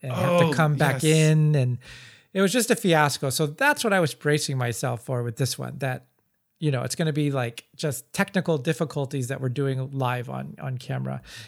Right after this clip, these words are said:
Speaker 1: And it wasn't. That, that didn't happen. So that, that's a big part of it. But I agree, they need to be shorter. We need to jump right into the thing that we're doing.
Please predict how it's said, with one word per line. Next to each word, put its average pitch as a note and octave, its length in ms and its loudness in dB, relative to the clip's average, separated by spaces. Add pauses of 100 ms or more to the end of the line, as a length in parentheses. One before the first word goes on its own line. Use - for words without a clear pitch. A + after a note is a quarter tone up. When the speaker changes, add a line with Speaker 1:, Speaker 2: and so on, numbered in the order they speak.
Speaker 1:
And A#3 140 0
it B3 100 2
wasn't. D3+ 400 4
That, F#3+ 300 2
that F3+ 160 -4
didn't E3 200 -8
happen. C#3 360 -2
So C3+ 180 -4
that, C#3 300 -2
that's D3+ 180 -2
a C#3 60 -4
big B2+ 320 -4 (340)
part C3 200 -2
of A#2+ 80 -8
it. C3 120 -12
But E3+ 100 0
I F3+ 60 4
agree, F3+ 380 2 (300)
they E3 160 -2
need D#3+ 200 -2
to F3 60 -6
be D3+ 300 -6
shorter. F#3 540 -2 (240)
We D#3+ 80 -2
need D#3 140 0
to D3+ 80 -4
jump C#3+ 360 -2
right C3 200 -2
into C3+ 280 0
the B2 240 -6
thing D#3+ 320 0
that C#3+ 120 -4
we're B2+ 120 -4
doing. E3 480 -2